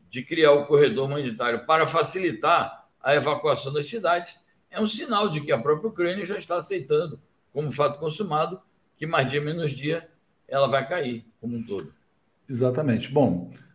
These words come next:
Speaker 2: Bia Barrela, bom dia, Zé, Léo, paz e bem para o mundo, paz e bem. Bom, vamos lá, em dia de organização sobre segurança, em reunião de organização sobre a segurança europeia, a Rússia pede que a otan evite confronto direto. Por isso que cê,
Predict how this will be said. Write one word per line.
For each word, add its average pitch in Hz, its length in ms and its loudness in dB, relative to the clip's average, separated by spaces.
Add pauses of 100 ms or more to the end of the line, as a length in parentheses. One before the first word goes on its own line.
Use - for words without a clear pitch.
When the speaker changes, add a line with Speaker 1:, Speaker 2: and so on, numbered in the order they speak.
Speaker 2:
Bia 175 220 4
Barrela, 160 340 8
bom 175 260 2
dia, 147 280 2
Zé, 151 240 2
Léo, 151 300 4
paz 151 400 2
e 139 40 -2
bem 127 260 2
para 131 220 -2
o 117 40 2
mundo, 110 380 0
paz 123 320 -2
e 123 60 2
bem. 104 340 -6 (420)
Bom, - 140 4
vamos 175 160 4
lá, 135 100 6
em 120 60 6
dia 165 160 6
de 180 100 4
organização 151 560 2
sobre 131 240 -2
segurança, 123 580 2
em 117 60 0
reunião 151 360 2
de 175 100 2
organização 139 560 -2
sobre 131 240 -4
a - 20 -4
segurança 123 500 0
europeia, 147 520 0 (380)
a 143 80 2
Rússia 185 340 0
pede 151 460 -2
que - 100 -8
a 151 40 2
otan 147 280 -2
evite 147 360 -8
confronto 139 600 -8
direto. 160 340 -2
Por 165 180 0
isso 185 220 -2
que 226 160 -2
cê, - 160 -2